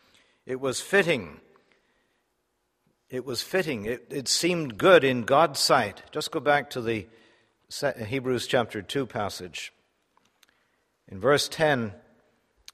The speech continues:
where it says, "For it became him, for whom are all things, and by whom are all things,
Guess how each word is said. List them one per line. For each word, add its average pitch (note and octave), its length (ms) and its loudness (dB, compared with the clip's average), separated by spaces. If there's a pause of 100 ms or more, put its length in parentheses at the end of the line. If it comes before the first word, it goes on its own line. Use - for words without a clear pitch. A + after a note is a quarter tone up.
where A#2+ 140 -4
it A#2 100 -4
says, C#3+ 280 2
"For D3 200 2
it C#3+ 180 4
became F3 540 2
him, A2 420 0
for C3 280 4
whom E3+ 220 4
are D3+ 140 8
all C#3+ 200 10
things, C#3 340 -2
and A#2 140 -4
by C#3 260 2
whom C3 340 -2
are A#2+ 180 0
all A#2 200 4
things, A2+ 460 -4